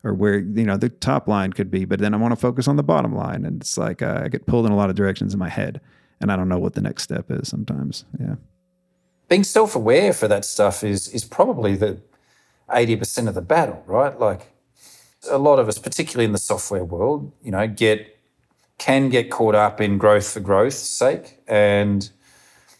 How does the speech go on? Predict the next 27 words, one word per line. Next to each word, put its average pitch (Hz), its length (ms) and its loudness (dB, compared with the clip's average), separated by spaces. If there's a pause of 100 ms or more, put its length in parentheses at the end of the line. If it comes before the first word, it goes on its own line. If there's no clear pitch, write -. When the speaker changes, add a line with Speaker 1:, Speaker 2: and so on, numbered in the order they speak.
(140)
Speaker 2:
I 139 160 4
don't 143 180 4
feel 123 240 0
like 107 240 4
accountants, 107 840 -6 (180)
you 110 100 -14
know, 98 100 -6
suffer 107 420 -4
from 104 240 -6
that 110 200 0
as 107 100 -4
much 104 240 -6
as, 95 360 -8
as 101 180 -4
us 104 160 -2
software 110 460 -6
people, 117 340 -2
but 113 460 2 (560)
you 175 120 -8
should 226 280 -4
be 185 100 2
very 117 220 4
deliberate 113 800 0
and, 107 360 -2
and 107 240 -2
very, 107 540 2
uh, 95 320 4